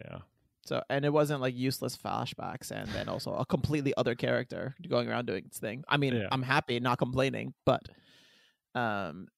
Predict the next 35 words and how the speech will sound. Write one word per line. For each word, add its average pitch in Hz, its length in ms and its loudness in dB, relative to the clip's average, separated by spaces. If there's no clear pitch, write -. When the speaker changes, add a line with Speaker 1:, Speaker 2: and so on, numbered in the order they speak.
Speaker 2:
this 135 120 -2
episode's 123 300 -2
great, - 240 -8
so. - 220 -12
Speaker 1:
Yeah, 90 240 -6
for - 160 -8
sure. 98 360 -2
And 131 300 8
we 135 80 12
get 143 220 12
so 156 260 12
much 156 240 12
about 131 280 12
the 120 80 12
lore. 120 600 12
It's - 160 -2
so 113 240 8
good. 107 280 2
Speaker 2:
Yes. - 260 -14
Yes, 117 260 -6
yes, - 240 -12
yes. - 300 -10
I, 151 200 8
I 131 140 6
was 156 120 4
gonna 156 160 0
say 151 180 2
that 139 140 4
I, 135 160 4
I 147 80 6
just 165 160 -2
love 139 260 2
the 147 100 2
violence 110 720 2
of 101 240 2